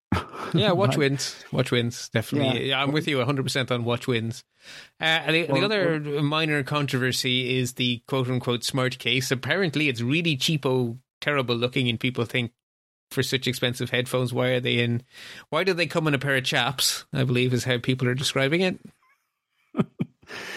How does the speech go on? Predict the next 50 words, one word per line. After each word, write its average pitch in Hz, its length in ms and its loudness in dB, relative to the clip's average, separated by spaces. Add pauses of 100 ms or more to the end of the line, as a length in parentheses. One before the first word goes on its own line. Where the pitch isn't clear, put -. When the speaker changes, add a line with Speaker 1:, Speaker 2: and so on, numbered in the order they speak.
(120)
Speaker 1:
See, 190 120 0
it 254 100 0
looks 247 180 0
like 240 80 2
a 220 60 2
purse - 360 0
to 117 100 0
me. 104 160 0
It 117 80 -2
looks 143 160 -2
like 147 80 2
a 120 60 2
handbag. 110 720 0 (100)
Speaker 2:
I, 254 240 0
I 269 140 2
would, 233 300 0
yeah, 247 180 2
my, 247 200 2
my 233 200 2
mind 214 220 2
went 185 160 2
to - 60 -10
purse 165 240 -2
or 151 80 2
handbag, 127 440 2
but 135 160 0
apparently 147 800 0 (160)
chaps. - 600 -4 (760)
But 143 120 2
okay. 151 260 0
Speaker 1:
All 113 40 0
right. 143 240 2 (680)
Speaker 2:
Uh, 143 260 2
and 156 80 2
then 165 120 2
there 156 80 4
was 143 120 2
a 147 40 4
Speaker 1:
Fine. 135 60 2
Speaker 2:
whole 196 140 2
big 208 200 0
confusion 139 600 2
because 127 220 2
they 143 80 2
don't 196 180 2
have 175 200 2
an 143 80 2
off 135 260 0
button 117 320 -2
because 120 680 0